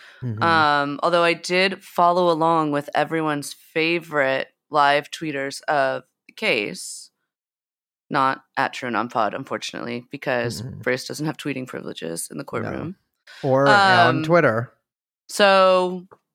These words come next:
Speaker 2: I'll have some familiarity about what happened, but we are so committed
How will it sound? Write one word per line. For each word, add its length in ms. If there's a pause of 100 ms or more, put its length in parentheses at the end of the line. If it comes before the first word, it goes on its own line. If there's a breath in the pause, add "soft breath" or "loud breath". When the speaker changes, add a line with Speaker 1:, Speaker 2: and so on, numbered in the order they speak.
(120)
Speaker 2:
I'll 100
have 120
some 240
familiarity 560
about 220
what 100
happened, 380
but 180
we 160
are 120
so 300
committed 680